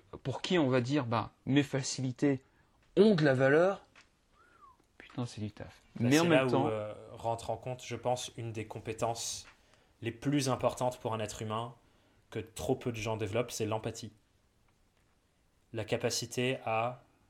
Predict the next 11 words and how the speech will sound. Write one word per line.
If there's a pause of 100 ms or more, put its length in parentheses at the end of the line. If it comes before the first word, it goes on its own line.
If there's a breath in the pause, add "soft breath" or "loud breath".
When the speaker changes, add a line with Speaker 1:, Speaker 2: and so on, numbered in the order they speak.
(1160)
Speaker 2:
comprendre
et
vivre (100)
ce
qu'un
autre
être
humain
comprend
et
vit,